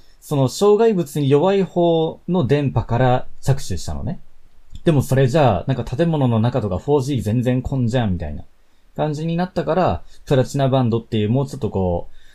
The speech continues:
う、建物の中にも電波が通るようなやつをどんどんどんどん拡充してったんだけど、どう、今回はファイブジーはその教訓を生かしたのかどうか知らんけど、最初にそんなにめっちゃ速くないけど、どう、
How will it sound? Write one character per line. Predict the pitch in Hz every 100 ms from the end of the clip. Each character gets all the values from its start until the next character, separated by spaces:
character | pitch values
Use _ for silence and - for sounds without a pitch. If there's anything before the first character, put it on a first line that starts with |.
| -
う、 | 131
建 | 135
物 | 120 110 101
の |
中 | 98 110 107
に | 95
も | 92
電 | 113 110
波 | 92
が | 87
通 | - 123
る | 104
よ | 101
う | 95
な |
や | 92
つ | - 143
を | 156
ど | 120
ん | 98
ど | 95
ん | 98
ど | 107
ん | 92
ど | 87
ん |
拡 | 87 80 107
充 | 104
し | 101
て | -
っ |
た | 95 87
ん | 76
だ |
け | 73
ど、 | 80 98 - _ _ - - - -
ど | 165 165
う、 |
今 | - 208 143
回 | 101 95
は | 120 101
フ | 110 139
ァ |
イ | 147
ブ | 147
ジ | 151 139
ー |
は | 98 85 -
そ | - - - -
の | 190
教 | 196 196 196
訓 | - 190 185
を | 180
生 | 151
か | 165 196
し |
た | -
の | 113
か | 123
ど | 110
う | 98
か |
知 | 104 98
ら | 95
ん |
け | 95
ど、 | 95 101 -
最 | - 202
初 | 196 214
に | 208 123 - _ _ _ _ -
そ | - -
ん | 233
な | 247
に | 247
め | 240
っ |
ち | 233
ゃ | 220
速 | 254 277
く | - 131
な | 143
い |
け | 95 90
ど、 | 110 80 - _ _ _ -
ど | 151 156 -
う、 | _